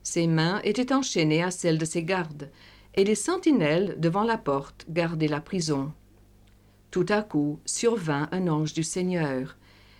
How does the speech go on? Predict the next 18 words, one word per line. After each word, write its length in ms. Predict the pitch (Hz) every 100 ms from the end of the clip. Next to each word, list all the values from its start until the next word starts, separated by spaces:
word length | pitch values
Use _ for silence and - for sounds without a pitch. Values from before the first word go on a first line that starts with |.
| -
et 100 | 233
une 140 | 226 233
lumière 560 | 302 359 226 170 185
resplendit 920 | - 294 - - 170 151 143 143 160 -
dans 180 | 170
le 80 | 175
cachot. 540 | 175 185 - 147 131 131 - _ _ - _ - - - - -
L'ange 360 | 196 233 262 226
réveilla 480 | 240 247 311 180
Pierre 480 | - 147 143 139 156
en 80 | 202
le 100 | 254
frappant 400 | - 170 160 156
au 80 | 175
côté, 560 | 202 214 - 139 139 - - - _ -
et 80 | 196
lui 180 | 226 190
dit, « 340 | 226 233